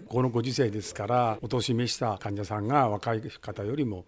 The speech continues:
多いですね。それでずっと出てるお薬、もらってる薬がいつもと同じでも、やはりそのお薬に対してね、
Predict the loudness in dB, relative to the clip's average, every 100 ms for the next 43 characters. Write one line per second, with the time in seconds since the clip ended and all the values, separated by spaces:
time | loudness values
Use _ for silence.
0 | -6 -4 -4 -8 -8 -8 -8 -2 2 6
1 | 6 6 4 0 2 2 2 2 4 2
2 | 0 -6 -6 -4 0 2 2 2 0 0
3 | 2 4 4 2 0 -2 -2 -2 -2 -4
4 | -2 -4 -4 -2 -2 0 2 4 6 6
5 | 4 2 4 4 2 2 0 0 -2 -2
6 | 0 0 0 0 0 -2 -2